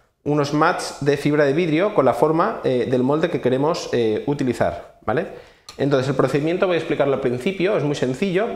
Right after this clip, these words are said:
Mezclamos los componentes, tenemos el doble de, de polvo que de líquido, es la proporción que propo-, eh, eh, recomienda el fabricante, ¿vale? Para este, para este molde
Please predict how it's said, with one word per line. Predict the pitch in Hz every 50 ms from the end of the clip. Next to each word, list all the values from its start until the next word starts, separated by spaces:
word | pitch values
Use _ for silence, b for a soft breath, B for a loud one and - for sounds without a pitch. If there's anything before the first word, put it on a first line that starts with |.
| - - B B B B B B -
Mezclamos | 143 127 - - 165 165 175 165 156
los | 147 135 123
componentes, | - 131 120 107 - 170 196 190 185 185 -
tenemos | - 147 147 151 147 -
el | 135 123 127
doble | 143 147 143 143 135
de, | 123 123 120 117 110 110 107 107 104 104 113 -
de | 120 117
polvo | 113 - 151 147 139 123 107 98 95 - B B B B B B B _
que | - 127 120
de | 113
líquido, | 127 175 208 208 - 165 156 185 269 - - -
es | - 127 113
la | 127 123 120 117 117
proporción | 123 117 123 120 117 123 123 120 107
que | - 120 113 110 110 107 104 104 101 104 - - - _ -
propo-, | 123 110 - - -
eh, | 127 123 120 117 113 110 110 101 92 - - - - _ - - -
eh, | 127 120 113 110 110 107 107 - - -
recomienda | - 127 - 123 135 135 123 113
el | 110
fabricante, | - 104 110 113 - 185 175 160 170 220 - B B B B B B B -
¿vale? | - 117 147 190 -
Para | - - 127 135 143
este, | 143 - - 170 160 156 156 147 139 139 - -
para | 131 147
este | 147 - 160
molde | 156 175 190 175 139 143 127 - B